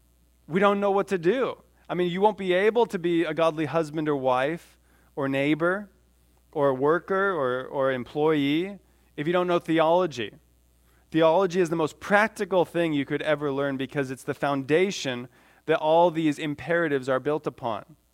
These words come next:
That's why we can't divorce all these pithy commands in Scripture from the doctrine underlying them.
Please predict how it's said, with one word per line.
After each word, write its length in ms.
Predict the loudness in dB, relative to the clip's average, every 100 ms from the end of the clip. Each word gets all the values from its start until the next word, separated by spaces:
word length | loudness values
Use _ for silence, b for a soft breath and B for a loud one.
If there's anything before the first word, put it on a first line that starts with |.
| b b b b b
That's 140 | -4
why 100 | -2
we 120 | -2
can't 240 | -4 -6 -2
divorce 480 | -4 0 0 0
all 120 | -2 -2
these 220 | -4 -8
pithy 560 | -8 -4 -4 -2 -4
commands 540 | -6 -8 -4 -4 -4 -8
in 120 | -12
Scripture 540 | -8 -6 -6 -6 -8
from 400 | -4 -4 -4 -6 -14 b b
the 100 | -8
doctrine 500 | 0 0 0 -4 -8
underlying 600 | -8 -6 -2 -2 -2 -6
them. 300 | -10 -12 -20